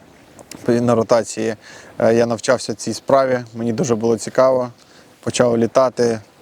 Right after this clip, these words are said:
розвідувальними дронами, типу Мавіка, діджая. І я зрозумів, що є реп ворога.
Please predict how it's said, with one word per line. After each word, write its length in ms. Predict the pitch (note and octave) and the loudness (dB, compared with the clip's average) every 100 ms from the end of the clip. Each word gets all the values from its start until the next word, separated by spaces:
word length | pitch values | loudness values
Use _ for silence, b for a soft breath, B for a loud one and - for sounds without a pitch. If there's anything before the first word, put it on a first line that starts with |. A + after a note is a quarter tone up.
| - | -4
розвідувальними 600 | A#2+ A2+ A#2+ A#2+ A2+ A2+ | 0 2 2 0 0 0
дронами, 560 | C3+ C#3 C3 B2 B2 A2 _ _ | 2 2 2 -8 -10 -12 _ _
типу 240 | - A#2 B2 | -8 -2 0
Мавіка, 500 | B2 A#2 A#2 A#2 G#2+ _ B B B B - | 2 0 -2 -6 -10 _ B B B B -8
діджая. 560 | A#2+ A#2+ A#2 A#2 A2+ A2 _ B B B B B B B B B B B B - - | -6 2 2 2 0 -8 _ B B B B B B B B B B B B -20 0
І 100 | B2 | 4
я 160 | C#3+ | 4
зрозумів, 500 | D#3+ G3 F3+ E3 D#3 | 4 -2 -2 -2 -2
що 120 | - F#3 | -2 -2
є 360 | C3 C3 D3+ D#3 | 2 2 2 0
реп 320 | D#3+ G#3 D#3 B B B C#3 | 0 0 -4 B B B -4
ворога. 500 | B2 B2 A#2 G#2 | 0 0 0 -6